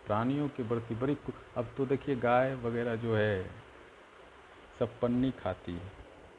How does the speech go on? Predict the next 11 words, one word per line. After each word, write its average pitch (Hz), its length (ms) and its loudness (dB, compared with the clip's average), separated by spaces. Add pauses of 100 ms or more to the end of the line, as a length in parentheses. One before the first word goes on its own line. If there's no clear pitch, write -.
(800)
और 113 500 4 (220)
विश्व 110 380 -2
की - 180 -4
सरकार 107 560 2
जो 104 200 -4
है 90 440 -10 (720)
पन्नी 135 360 4
भी 139 120 2
नहीं 139 200 4
रोक 117 180 2
सकती। - 440 -16